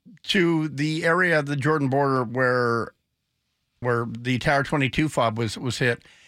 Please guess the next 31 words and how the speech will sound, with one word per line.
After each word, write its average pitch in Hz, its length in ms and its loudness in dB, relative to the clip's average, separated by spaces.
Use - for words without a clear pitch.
And 175 160 2
they 185 100 4
killed 185 340 -2
six, - 600 -4
um, 139 360 2
Syrian 160 540 2
S 143 240 0
D 151 200 0
F, - 460 -2
uh, 147 260 0
Syrian 156 300 0
Democratic 147 460 0
Forces 139 520 -2
guys 131 380 2
that 131 100 -2
we're 139 140 0
paying 131 340 2
and 117 100 -2
training. 135 340 0
They 330 120 4
didn't 254 220 4
know. 131 300 2
The 233 100 0
Iranians 240 360 2
didn't 151 180 2
know. 151 120 2
They 196 120 2
thought 220 200 2
Americans 220 460 0
were 107 80 -4
there. - 260 -8